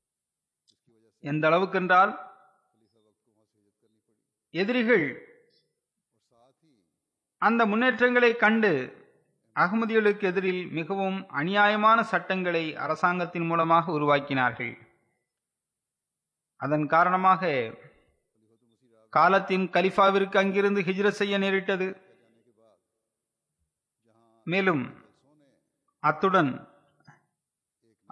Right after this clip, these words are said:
அகமதிகளின் ஒரு பெரும் எண்ணிக்கையும் அங்கிருந்து ஹிஜ்ரத் செய்தது. ஹஜ்ரத் கலிஃபத்துல் மசீஹ் ராபி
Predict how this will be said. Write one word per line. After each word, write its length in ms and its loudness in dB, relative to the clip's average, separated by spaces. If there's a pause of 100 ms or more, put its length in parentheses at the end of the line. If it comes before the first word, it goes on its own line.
(600)
அகமதிகளின் 840 0
ஒரு 220 -2
பெரும் 320 0
எண்ணிக்கையும் 920 -2
அங்கிருந்து 580 -2 (680)
ஹிஜ்ரத் 380 2
செய்தது. 320 -2 (4000)
ஹஜ்ரத் 360 0
கலிஃபத்துல் 520 0
மசீஹ் 300 2
ராபி 440 4